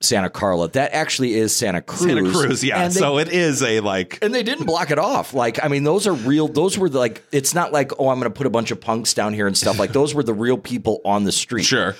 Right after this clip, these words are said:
Speaker 1: So that was kinda cool. Um, but yeah, it's this really neat setup.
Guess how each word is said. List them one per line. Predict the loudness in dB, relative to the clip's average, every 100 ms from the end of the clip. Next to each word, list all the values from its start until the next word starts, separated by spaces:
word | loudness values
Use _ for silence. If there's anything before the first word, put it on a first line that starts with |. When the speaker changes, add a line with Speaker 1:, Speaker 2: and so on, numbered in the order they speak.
| -14 -4
Speaker 1:
So | 0 2
that | 2
was | 0
kinda | -2 -6
cool. | -6 -8 -8 _ _ _ _
Um, | -2 0 2 0 -2 -8 -20 _
but | -2
yeah, | 0 0
it's | 0 0
this | 0
really | 2 2 2
neat | 2 2 0
setup. | 2 2 4 2